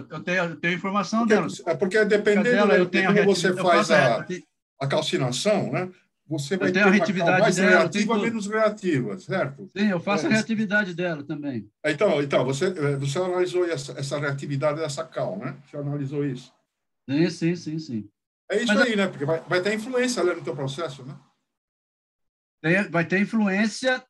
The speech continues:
Speaker 1: na, na, na, na, na, na dissolução, na, na formação da escória, né? Mais rápida ou menos rápida, né?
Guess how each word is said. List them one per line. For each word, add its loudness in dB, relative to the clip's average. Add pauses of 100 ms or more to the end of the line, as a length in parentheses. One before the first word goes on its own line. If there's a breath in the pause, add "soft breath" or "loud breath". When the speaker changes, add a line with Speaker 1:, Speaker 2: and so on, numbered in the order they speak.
Speaker 1:
na, 0
na, -4
na, -2
na, -4
na, -4
na -4
dissolução, -4
na, -4
na -4
formação -6
da -4
escória, -4
né? -4
Mais -4
rápida -4
ou -6
menos -6
rápida, -6
né? -6